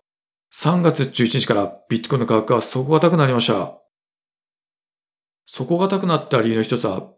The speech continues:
ステーブルコインの信用不安です。ステーブルコインは、一万一ドルのように価格が安定している暗号資産のことです。法定通貨担保型のステーブルコインは、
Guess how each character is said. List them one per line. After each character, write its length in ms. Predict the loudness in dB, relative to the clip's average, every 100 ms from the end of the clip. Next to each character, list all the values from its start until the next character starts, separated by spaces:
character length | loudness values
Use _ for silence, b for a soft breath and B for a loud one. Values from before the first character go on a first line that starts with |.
| _
ス 180 | -14 0
テ 160 | 4 6
ー 20 |
ブ 100 | 4
ル 100 | 2
コ 160 | 2 2
イ 20 |
ン 60 |
の 80 | 2
信 240 | 2 2 6
用 160 | 6
不 120 | 6
安 120 | 0 0
で 40 |
す。 240 | -8 -20 _ _ _ _ _ _ _ _ _ _ _ _ _ _ _ _
ス 220 | -12 -2
テ 140 | 6 6
ー 40 |
ブ 80 | 6
ル 40 | 2
コ 100 | 2
イ 40 |
ン 20 |
は、 380 | 2 0 -6 -18 _ _ _ _
一 240 | -4 0 2
万 200 | 2 0
一 200 | -2 4
ド 120 | 4
ル 80 | 4
の 40 |
よ 100 | 0
う 20 |
に 160 | -6 -10
価 220 | -2 -2
格 180 | 2 2
が 100 | 2
安 140 | 2
定 160 | 0 2
し 80 | 2
て 40 |
い 40 |
る 80 | 2
暗 160 | 2 4
号 160 | 2
資 80 | 2
産 100 | 2
の 80 | 0
こ 80 | 2
と 60 |
で 100 | 0
す。 240 | 0 -10 _ _ _ _ _ _ _ _ _ _ _ _ _ _ _
法 220 | -2 2 4
定 240 | 6 6
通 240 | 4 0
貨 140 | 2 4
担 140 | 2
保 100 | 2
型 180 | 2 2
の 80 | 0
ス 100 | 2
テ 100 | 2
ー 20 |
ブ 60 | 2
ル 100 | 0
コ 140 | 0
イ 20 |
ン 20 | 0
は、 280 | -4 -12